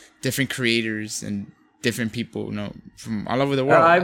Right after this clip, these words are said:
Speaker 1: actually.
Speaker 2: I've really enjoyed
Speaker 1: So
Speaker 2: the podcasts, uh, I've
Speaker 1: Mm-hmm.
Speaker 2: been on so far. I mean, it's really great. I've been going to other channels and doing these collab videos, and it's really fun.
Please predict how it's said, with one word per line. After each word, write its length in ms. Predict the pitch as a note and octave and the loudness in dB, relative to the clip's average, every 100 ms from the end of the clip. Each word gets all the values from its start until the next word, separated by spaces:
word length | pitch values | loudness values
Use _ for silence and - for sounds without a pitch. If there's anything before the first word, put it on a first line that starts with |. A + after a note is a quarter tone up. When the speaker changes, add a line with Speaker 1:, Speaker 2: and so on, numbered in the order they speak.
| D#3+ | 0
Speaker 1:
actually. 160 | - F3+ | 2 4
Speaker 2:
I've 120 | F#3+ | 6
really 220 | G3 G3 | 6 6
enjoyed 360 | E3 C#3 D3+ D#3 | 4 6 6 6
Speaker 1:
So 60 | |
Speaker 2:
the 60 | B2+ | 4
podcasts, 800 | D3 D3 - C3+ C3 B2+ - - | 4 4 4 4 4 2 -12 0
uh, 260 | B2+ B2 B2 | 4 6 4
I've 60 | |
Speaker 1:
Mm-hmm. 80 | A2 | 4
Speaker 2:
been 160 | B2+ B2 | 2 2
on 180 | A2+ | 2
so 260 | G2+ - A#2 | -2 0 0
far. 400 | - G2+ F#2+ F#2 _ _ _ _ _ _ _ | 0 -4 -4 -8 _ _ _ _ _ _ _
I 40 | A2+ | -2
mean, 160 | B2 | 0
it's 200 | C3 C3 | 0 2
really 180 | E3 E3+ | 4 4
great. 380 | C#3 C3+ A#2+ - - | 6 6 4 2 -2
I've 140 | B2 | 2
been 440 | C#3+ C3+ B2 A2 F2+ - A2 | 4 2 0 -2 -4 -12 -2
going 260 | B2+ C#3 | 2 2
to 140 | C3+ C3+ | 4 2
other 140 | B2 | 2
channels 720 | - A#2+ B2 B2+ B2+ B2 A#2 | 0 2 2 2 2 0 0
and 240 | A#2 A#2 A2+ | 0 0 0
doing 280 | A#2+ B2 A#2 | 0 0 0
these 260 | A#2 G#2+ | 0 -2
collab 440 | - A#2 A#2 A#2 G2+ | -4 2 4 4 2
videos, 340 | G#2+ B2 B2+ | 0 0 0
and 80 | A#2 | -2
it's 140 | A2 | -2
really 200 | B2 A#2+ | 0 0
fun. 400 | - G#2+ G2+ F#2 | -2 -2 -2 -4